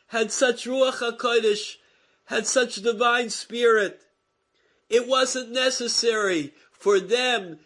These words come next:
to whisper into the ears of the Chofetz Chaim to give him a heads up, because already min hashamayim, they whispered into his ears.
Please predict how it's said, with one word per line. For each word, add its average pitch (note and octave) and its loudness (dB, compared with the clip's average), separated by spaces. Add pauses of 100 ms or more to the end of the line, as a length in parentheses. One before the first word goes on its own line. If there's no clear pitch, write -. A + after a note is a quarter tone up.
(120)
to G#3+ -4
whisper A3+ 2
into A#3+ -4
the G#3+ -4
ears A#3 4
of G#3+ 0
the G3+ -4
Chofetz A3+ -6
Chaim G3+ 0 (420)
to G#3+ -6
give G#3+ -2
him A3 -4
a G3+ 0
heads G3 -4
up, F3+ -2 (680)
because F3+ -2
already G#3 -2
min G3+ -8
hashamayim, E3+ -4 (480)
they D#3+ -2
whispered D3+ -2 (500)
into C3 -8
his B2 -4
ears. A#2+ -12